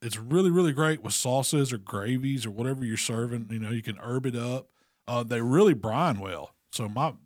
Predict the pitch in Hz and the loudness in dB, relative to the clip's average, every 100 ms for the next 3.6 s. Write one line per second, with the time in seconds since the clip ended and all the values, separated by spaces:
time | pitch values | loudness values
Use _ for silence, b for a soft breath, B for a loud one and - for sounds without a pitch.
0 | 98 127 131 101 143 - 120 110 151 123 | -6 -4 -4 -2 -2 -2 -2 0 0 -2
1 | 101 90 87 110 123 135 127 101 101 95 | -6 -12 -6 -2 0 -2 -2 -4 -6 -8
2 | 95 87 95 127 139 104 95 135 143 113 | -12 -8 -4 -2 0 -2 -4 -2 -2 -4
3 | - - 110 107 104 98 | -6 -4 -2 -4 -4 -6